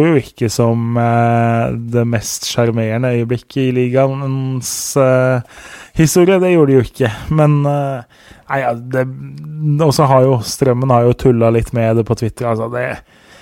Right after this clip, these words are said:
eh, det er klart, det, jeg kan jo skjønne liksom, ok, nå har vi tapt, og så sitter motstanderen og spiller vår sang. Jeg skjønner jo at du kan bli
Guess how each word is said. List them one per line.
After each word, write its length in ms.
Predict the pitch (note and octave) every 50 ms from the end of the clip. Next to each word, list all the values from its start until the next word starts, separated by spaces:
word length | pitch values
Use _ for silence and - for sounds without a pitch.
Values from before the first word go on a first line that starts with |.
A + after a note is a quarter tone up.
| _ _ _ - -
eh, 300 | - D#3 C3 - - - - - C#3 C#3 C#3+ D3 C3+
det 0 |
er 160 | B2+ A#2+ -
klart, 320 | C#3 B2 - - - - - -
det, 460 | - C#3 C3 B2+ B2+ B2+ B2+ B2 A2 - - - _ - - _ _
jeg 180 | - - A#2+ -
kan 300 | - - C3 B2 A#2+ A#2+
jo 140 | A#2+ B2+ B2+
skjønne 720 | A2+ - - - - - C#3+ C3 A#2 A2+ G#2+ G#2+ G#2+ A2+ A#2+
liksom, 320 | B2 B2 - A#2+ A#2 A2+
ok, 160 | A2 - A#2
nå 140 | A#2 A#2 G#2+
har 100 | G#2 A2
vi 60 | A#2+ -
tapt, 480 | - - - A2+ - - - - -
og 80 | A#2+ A2
så 100 | - B2 -
sitter 240 | - G#2+ - - A#2+
motstanderen 480 | A#2+ A#2+ A2 - - G#2+ G#2 G#2+ A2+
og 80 | A2+ -
spiller 240 | - A2+ A2 A2+ A2+
vår 400 | A2 A2 G2+ G2 G#2+ A2+ A2+ -
sang. 320 | - - G#2 A2 A#2 A2+ G#2+ A2
Jeg 80 | A2+
skjønner 560 | G#2 - - - A2+ G#2 G#2 G2+ G2+ G#2+ A2+ A#2+
jo 80 | A#2
at 80 | A2 -
du 60 | B2
kan 180 | - A#2+ A2+ A2
bli 160 | A2 G#2+